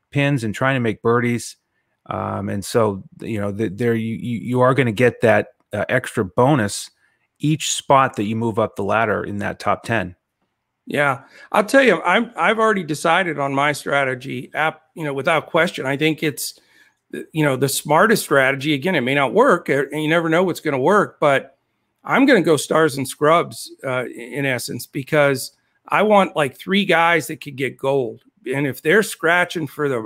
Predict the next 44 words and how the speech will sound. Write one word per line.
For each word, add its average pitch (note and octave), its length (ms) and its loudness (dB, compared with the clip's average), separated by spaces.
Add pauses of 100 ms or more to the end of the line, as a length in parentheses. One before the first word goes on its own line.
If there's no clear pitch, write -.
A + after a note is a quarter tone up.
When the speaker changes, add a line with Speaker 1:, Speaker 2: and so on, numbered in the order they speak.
(100)
Speaker 2:
a C3+ 80 -4
medal, A#2+ 540 0 (340)
you - 80 -8
know, C3 60 -4
they're C#3 120 2
gonna F3 180 2
bear C#3 300 2
down C#3+ 340 0
like B2 180 -2
nobody's A#2+ 380 -4
business, C3 540 -4
and C3 100 -8
I, B2 160 -4 (160)
way E3 220 4
more C#3+ 240 2
than B2+ 100 0
on B2+ 160 0
a A2 60 -4
Sunday, C3+ 640 0 (340)
regular C#3+ 340 0
Sunday D3+ 380 2
on B2+ 80 2
the B2 60 -2
P D#3 240 -6
G B2 200 -4
A F#3 140 4
Tour. C3+ 360 -2
So, C#3 440 2 (460)
you E3 100 0
know, D3 280 4 (580)
then F#3 160 2
the E3 80 4
second G3+ 380 2
half F3 280 2
of - 60 -20
the E3+ 60 0
lineup E3+ 460 0
is C3 140 -10
gonna D#3 220 0
have D#3 260 0
to E3+ 80 -12
be D3 180 -8
guys E3 580 2
that D3 280 -2